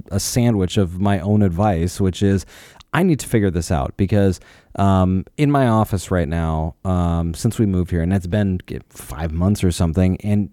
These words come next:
the service is just not acceptable. Um, and it's, it's starting to drive me crazy. Uh, and, you know, I've got Wi-Fi there. So, you know, in today's world, you're kinda, you, you, most of what you do is, uh, w-, data, and so if you've got good Wi-Fi, you can put up with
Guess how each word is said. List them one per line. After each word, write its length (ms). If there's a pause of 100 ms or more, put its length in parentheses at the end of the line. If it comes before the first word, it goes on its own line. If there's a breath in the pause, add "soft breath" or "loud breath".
the 100
service 480
is 240
just 520
not 300
acceptable. 840
Um, 480
and 240
it's, 280
it's 300
starting 360
to 60
drive 260
me 100
crazy. 520 (440 loud breath)
Uh, 300
and, 340
you 100
know, 80
I've 120
got 120
Wi-Fi 440
there. 200
So, 320
you 120
know, 100
in 120
today's 420
world, 340
you're 260 (160)
kinda, 280 (240)
you, 240 (100)
you, 280
most 340
of 80
what 180
you 60
do 300
is, 240
uh, 160
w-, 300 (180)
data, 320
and 240
so 140
if 120
you've 100
got 220
good 80
Wi-Fi, 400
you 160
can 140
put 160
up 180
with 140